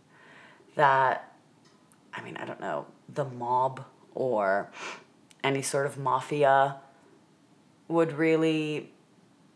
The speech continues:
be that interested in someone with Alan's job if there were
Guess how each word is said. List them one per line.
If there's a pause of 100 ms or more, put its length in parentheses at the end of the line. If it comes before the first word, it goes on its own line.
(1300)
be
that
interested (240)
in
someone
with
Alan's (600)
job (580)
if (220)
there
were